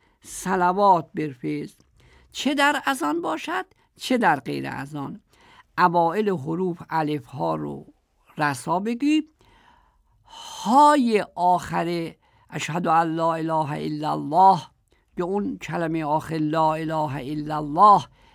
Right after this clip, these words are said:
این ها رو هم رسا بگو. در روایات دستور دادن اذان رو خوب بگید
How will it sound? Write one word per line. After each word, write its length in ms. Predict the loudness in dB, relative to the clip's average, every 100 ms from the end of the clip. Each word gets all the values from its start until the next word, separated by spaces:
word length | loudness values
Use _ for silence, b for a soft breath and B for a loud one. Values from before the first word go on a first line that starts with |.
| b -2
این 240 | 2 2
ها 600 | 2 -2 -10 -2 2 2
رو 140 | 2 -2
هم 420 | -4 -2 -2 -4 b b -8
رسا 500 | 0 2 2 4 4
بگو. 460 | 4 -4 -4 -4 -6 _ b b b b b
در 180 | 2 4
روایات 840 | 2 -2 0 0 0 0 0 -2 _ _ _
دستور 520 | -4 -4 -4 -4 -4 -4
دادن 400 | -6 -6 -8 -8
اذان 480 | -10 -8 -4 -2 -4
رو 180 | -6 -8
خوب 480 | -12 -8 -6 -6 -2 0
بگید 520 | 0 2 0 0